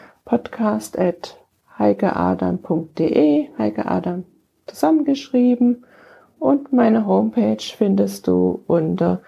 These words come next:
heike adam punkt de, Heike Adam auch zusammengeschrieben.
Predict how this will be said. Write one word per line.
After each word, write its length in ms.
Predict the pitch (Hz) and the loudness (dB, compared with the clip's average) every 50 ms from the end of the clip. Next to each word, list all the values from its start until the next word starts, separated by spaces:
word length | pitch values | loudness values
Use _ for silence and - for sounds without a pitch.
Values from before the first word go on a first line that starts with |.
| - - - _ _ _ - | -20 -20 -20 _ _ _ -4
heike 300 | - 165 160 - 196 - | -2 -2 0 0 0 0
adam 440 | - 143 143 147 - 156 143 139 135 | 2 2 0 2 2 0 0 0 -2
punkt 500 | - - 147 147 147 - - - - - | -4 -4 -4 -4 -6 -8 -14 -18 -4 0
de, 500 | 208 185 - - 151 143 139 135 151 143 - - _ - | 0 2 2 2 2 4 4 2 0 -2 -6 -14 _ -2
Heike 260 | - 156 160 147 139 | 0 0 0 0 -4
Adam 380 | - - - - 208 214 - - | -4 -4 -4 -2 -2 -2 -2 -2
auch 260 | 160 160 - - _ | -4 -6 -8 -12 _
zusammengeschrieben. 1300 | - - 277 269 - 147 147 151 165 170 - - 165 160 160 - - 170 170 170 170 160 160 151 170 - | -2 0 0 0 2 2 2 0 0 -2 -4 -2 -4 -4 -4 -4 -4 -2 0 2 2 2 2 0 -4 -6